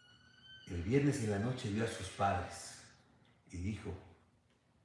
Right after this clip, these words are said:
ya se había hecho el examen el viernes en la mañana. Cuando vio a sus padres, dijo, "Quizás es el último día, el último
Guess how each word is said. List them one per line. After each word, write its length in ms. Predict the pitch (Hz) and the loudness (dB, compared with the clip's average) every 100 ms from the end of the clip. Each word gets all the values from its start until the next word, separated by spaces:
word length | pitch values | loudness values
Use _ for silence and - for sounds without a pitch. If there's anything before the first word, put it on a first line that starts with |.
| - - _ _ _ _ _ - | -20 -20 _ _ _ _ _ -2
ya 120 | 120 | 0
se 120 | - | 2
había 120 | 113 | 0
hecho 120 | - | 2
el 60 | 101 | 0
examen 380 | 95 113 110 98 | 0 0 2 2
el 80 | 90 | 2
viernes 240 | 104 95 | 0 -2
en 60 | 92 | -2
la 60 | 90 | 0
mañana. 300 | 90 90 87 - - - - | 0 0 -4 -10 -20 -20 -20
Cuando 260 | - 95 95 | -4 0 2
vio 140 | 120 | 4
a 40 | 151 | 4
sus 180 | 151 113 | 4 0
padres, 680 | 139 147 123 123 - - - - - - | 2 4 4 2 -2 -8 -16 -20 -20 -14
dijo, 200 | 98 95 | -10 -8
"Quizás 400 | 87 92 120 117 | -8 -6 -4 -4
es 140 | 110 92 | -4 -2
el 100 | 98 | -2
último 360 | 107 101 95 | -2 -4 -2
día, 260 | 92 107 98 92 - - - - | -2 -4 -6 -8 -10 -20 -18 -8
el 80 | |
último 280 | 104 - 104 | -6 -4 -6